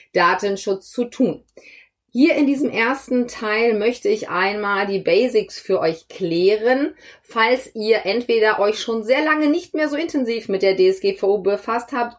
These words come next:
oder falls ihr gerade vielleicht ganz neu selbstständig seid oder das vorhabt,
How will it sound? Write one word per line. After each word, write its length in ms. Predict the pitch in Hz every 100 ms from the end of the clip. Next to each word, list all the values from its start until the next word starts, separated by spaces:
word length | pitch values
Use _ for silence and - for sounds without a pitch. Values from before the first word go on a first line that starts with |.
| -
oder 500 | 233 294 269 254 247
falls 420 | - 214 220 220
ihr 140 | 202
gerade 400 | 190 170 180 190
vielleicht 480 | 190 202 185 170 -
ganz 400 | - 214 254 -
neu 460 | 214 202 202 214 220 - - -
selbstständig 880 | 160 160 214 233 - 202 190 170 156 156
seid 500 | 170 208 247 254 -
oder 320 | 233 240 226
das 300 | 190 190 -
vorhabt, 800 | - 208 214 214 214 202 196